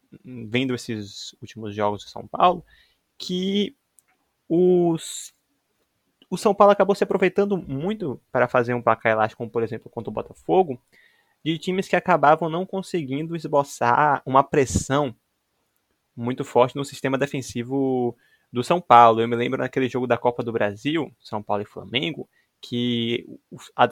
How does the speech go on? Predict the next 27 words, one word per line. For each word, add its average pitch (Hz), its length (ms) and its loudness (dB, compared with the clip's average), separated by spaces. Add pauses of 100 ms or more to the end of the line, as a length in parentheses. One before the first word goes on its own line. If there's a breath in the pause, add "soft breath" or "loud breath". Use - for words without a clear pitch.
(240)
o 131 100 -12
sistema 139 240 -2
defensivo 143 320 -2
do 135 80 -12
São 123 180 -4
Paulo 131 200 4
cometeu 135 320 -2
algumas 131 320 -4
falhas, 117 460 4
né, 127 140 -10 (220)
na 113 120 -2
saída 110 280 -2
de 104 100 -8
bola 120 320 2
e 135 40 6
acabou 127 440 0
que 139 180 -14
o - 20 -14
Flamengo 131 320 -6
teve 135 160 -4
muitas 190 340 -4
chances 175 300 -4
de 190 80 -4
gol, 135 340 4 (480)
mas 110 560 2
os 107 840 -6
at-, 107 120 -2